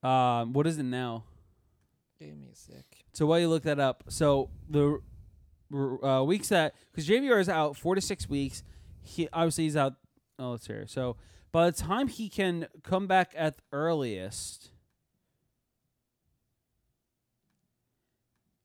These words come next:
Speaker 1: would be, 'cause, 'cause when did that happen? Uh, the game against the Rangers or the Caps?
Speaker 2: The Capitals.
Speaker 1: Caps? Okay.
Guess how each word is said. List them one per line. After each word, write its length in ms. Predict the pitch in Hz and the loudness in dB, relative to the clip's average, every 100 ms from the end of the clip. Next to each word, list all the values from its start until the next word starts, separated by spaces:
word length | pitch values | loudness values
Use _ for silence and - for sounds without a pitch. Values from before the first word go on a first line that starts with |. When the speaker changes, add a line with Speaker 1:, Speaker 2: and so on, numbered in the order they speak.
| _ | _
Speaker 1:
would 440 | 143 151 143 120 - | -4 -2 -2 -6 -4
be, 760 | 139 139 135 135 135 135 127 - - - - - - _ - _ _ _ _ _ _ _ - | -2 0 0 0 -2 -2 -4 -8 -16 -18 -20 -20 -20 _ -20 _ _ _ _ _ _ _ -2
'cause, 240 | 185 165 | 0 0
'cause 260 | - 160 147 | -6 -6 -2
when 280 | 139 196 226 | 2 2 2
did 380 | 247 208 156 160 | -2 -4 -6 0
that 240 | 170 160 | 2 2
happen? 500 | 151 139 135 - 110 | 0 0 0 -2 -6
Uh, 220 | 120 131 | -6 -8
the 100 | 143 | -6
game 180 | 143 160 | -2 0
against 220 | 151 139 | 0 -2
the 60 | 127 | -4
Rangers 380 | 139 175 214 - | -4 -2 -4 -4
or 100 | 127 | -6
the 60 | 117 | -6
Caps? 580 | - 120 - - - | -8 -8 -8 -16 -20
Speaker 2:
The 100 | 160 | -18
Capitals. 420 | - 120 123 127 _ | -16 -16 -16 -20 _
Speaker 1:
Caps? 420 | 156 147 170 - - | -2 -2 -2 -8 -12
Okay. 320 | 131 123 | -8 -8